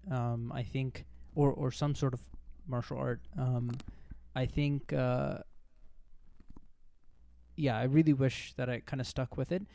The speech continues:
Um, I went to Yod, uh, s-, um, by Sabri Singh. Uh, thank you for him as well. Um, and, uh, I used to go to Baba Deep Singh Ji's Akhada. Um,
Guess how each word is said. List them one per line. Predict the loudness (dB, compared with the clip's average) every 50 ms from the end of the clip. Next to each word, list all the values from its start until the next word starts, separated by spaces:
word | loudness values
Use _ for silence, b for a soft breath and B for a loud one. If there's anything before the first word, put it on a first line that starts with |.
| b b b b b -4
Um, | -2 -2 0 -2 -2 -4 -4 -6 -8 -8 -6
I | -4 -2
went | 0 0 0 0 0
to | 0 0 0 0 0 -2 -4 -4
Yod, | 0 4 4 4 4 2 -4 -8 -10 -10 -6 -4
uh, | -2 -2 -2
s-, | -4 -6 -10 -12 -8 -6
um, | -4 -4 -4 -4 -6 -8 -6 -2
by | 0 0
Sabri | 0 0 0 0 0 0 0
Singh. | 0 0 2 0 0 -2 -4 -4
Uh, | -2 -2 -2 -2
thank | -4 -4 -2 -2
you | -2 -2 -2 -4 -6 -10
for | -8 -6 -4
him | -2 0 0
as | 0 0 0
well. | 0 0 2 0 0 b b b b b b 0
Um, | 2 4 4 6 4 4 2 0 -2 -4 -8 -12 -8 -4
and, | -2 0 0 2 0 0 -2 -4 -6 -10 -14 -20 -20 -20 -20 -12 -8 -4
uh, | -4 -2 -2 -2 -4 -4 -6 -8 -10 -12 -8
I | -4 -2
used | -2 -2 -2 -2
to | -2
go | -2
to | -2
Baba | -2 -2 -2 -2 -2 -2
Deep | -2 -2 -2 -2
Singh | -2 -2 -2 0
Ji's | 0 0 0 0
Akhada. | -2 0 0 2 4 4 4 2 2 b b b b b b b b -4 0
Um, | 2 2 2 2 0 -2 -2 -4 -6 -8